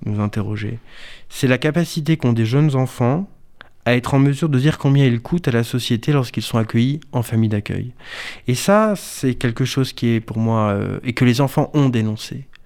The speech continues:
J'ai l'impression d'être un, un objet, euh,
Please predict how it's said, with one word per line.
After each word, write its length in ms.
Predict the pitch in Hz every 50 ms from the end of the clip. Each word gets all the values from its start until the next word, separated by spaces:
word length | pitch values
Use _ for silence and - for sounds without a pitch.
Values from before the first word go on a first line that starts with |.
| - - - - - -
J'ai 200 | 123 117 143 147
l'impression 520 | 143 135 131 - 139 131 - - - 131
d'être 320 | 117 117 113 - - -
un, 80 | 113 98
un 180 | 107 110 107 110
objet, 520 | 110 107 110 110 113 113 110 110 110 107
euh, 240 | 107 104 104 104 107